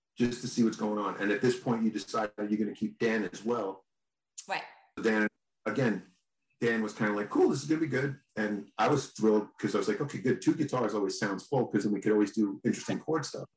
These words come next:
Speaker 2: Yeah.
Speaker 1: But again, I was the kid, the new kid, transfer kid into the school. So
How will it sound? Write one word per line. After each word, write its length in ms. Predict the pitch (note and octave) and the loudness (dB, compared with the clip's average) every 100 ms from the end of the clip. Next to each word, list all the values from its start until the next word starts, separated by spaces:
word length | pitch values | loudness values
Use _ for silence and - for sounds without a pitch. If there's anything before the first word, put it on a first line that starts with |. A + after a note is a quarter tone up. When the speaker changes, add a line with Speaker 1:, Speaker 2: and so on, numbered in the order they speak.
| _ | _
Speaker 2:
Yeah. 140 | D#3+ - - _ _ _ - _ _ _ _ _ _ | -14 -14 -18 _ _ _ -20 _ _ _ _ _ _
Speaker 1:
But 300 | G#2+ D#2 D2+ - _ - | 2 2 0 -8 _ -2
again, 280 | G2+ F#2 E2+ | 0 2 0
I 120 | F#2 | 0
was 180 | F2+ G2 | 0 0
the 80 | - | -2
kid, 380 | - G#2+ - - | 4 4 4 2
the 60 | |
new 140 | G2+ G#2 | 2 2
kid, 220 | A#2 G#2 | 2 -2
transfer 380 | - A#2 A2 G#2 | 2 0 2 -2
kid 200 | - G#2 | 0 0
into 220 | G2 G#2 | 0 -4
the 80 | F#2 | -8
school. 400 | - F#2+ E2 - _ _ _ _ | -8 -6 -6 -8 _ _ _ _
So 380 | G2+ F#2+ - | -2 0 -2